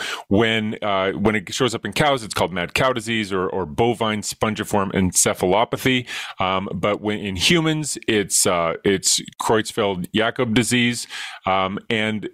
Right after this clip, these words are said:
w-, the way it spreads is when a cow eats the brain of a cow that had this. And so it used to be that they would take slaughtered cow parts and spread them into the food because it was protein,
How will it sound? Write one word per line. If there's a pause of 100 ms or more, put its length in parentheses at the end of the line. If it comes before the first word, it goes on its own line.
(200)
w-,
the
way
it
spreads (100)
is
when
a
cow (120)
eats (340)
the
brain
of
a
cow
that
had
this.
And
so
it
used
to
be
that
they
would
take
slaughtered
cow
parts
and
spread
them
into
the
food
because
it
was
protein,